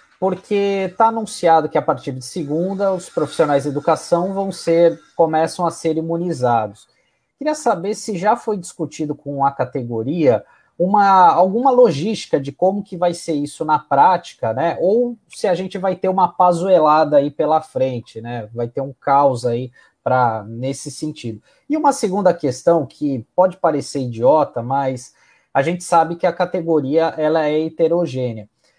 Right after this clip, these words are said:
No ca-, tem casos de servidores que s-, têm se recusado a tomar a vacina? É, você sabe s-, disso? Por exemplo, se a, se o servidor se recusa a tomar a vacina,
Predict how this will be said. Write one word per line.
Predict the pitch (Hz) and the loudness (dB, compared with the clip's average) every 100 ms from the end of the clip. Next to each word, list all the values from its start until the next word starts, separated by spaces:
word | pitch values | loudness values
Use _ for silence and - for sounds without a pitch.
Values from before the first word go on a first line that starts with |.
| _ _ 202 | _ _ -6
No | 285 | -6
ca-, | - - - - | -2 -4 -4 -8
tem | 302 370 349 | -6 -6 -8
casos | - 170 175 147 131 127 | 0 4 4 2 -2 -6
de | 123 | -8
servidores | 135 - 160 139 123 135 147 139 123 117 - | -6 -2 -2 -4 -6 -4 -2 -2 -2 -8 -16
que | _ 139 131 | _ -8 -8
s-, | - - _ | -12 -20 _
têm | 196 220 | -10 -8
se | - 151 | -8 -6
recusado | 151 151 127 113 139 143 123 | -6 -6 -8 0 4 4 4
a | 123 | -2
tomar | - 120 135 139 | 0 -2 2 0
a | |
vacina? | 117 110 - - 156 117 107 - _ _ _ - | 0 -6 -10 -10 -6 -6 -8 -12 _ _ _ 0
É, | 127 131 123 123 | 4 6 6 2
você | - | -2
sabe | - 220 190 | 2 2 2
s-, | 147 - 113 | -4 -12 -14
disso? | 117 143 180 156 - 123 | -10 -8 -6 -8 -8 -4
Por | 151 | -4
exemplo, | 127 151 - | -2 -6 -2
se | 175 | -2
a, | 165 _ | -2 _
se | - 160 | -12 -8
o | |
servidor | - 180 175 151 175 | -6 -6 -2 2 0
se | - 175 | 0 -2
recusa | 160 - 196 175 170 | -2 -2 -4 0 0
a | |
tomar | 147 151 | 2 2
a | 131 | 2
vacina, | 123 - 165 156 123 | 0 -2 -6 -4 -4